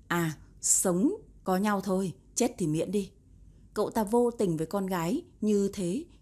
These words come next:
kiểu gì cũng có ngày bị gái ngược chết sớm thôi. Anh là người thâm tình, trung thủy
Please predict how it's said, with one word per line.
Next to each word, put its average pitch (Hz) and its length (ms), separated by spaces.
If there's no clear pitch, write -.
kiểu 208 180
gì 180 200
cũng 175 180
có 233 120
ngày 214 240
bị 151 200
gái 160 200
ngược 226 280
chết 349 280
sớm 175 280
thôi. 190 220
Anh 208 240
là 185 80
người 160 200
thâm 190 220
tình, 156 320
trung 233 240
thủy 175 320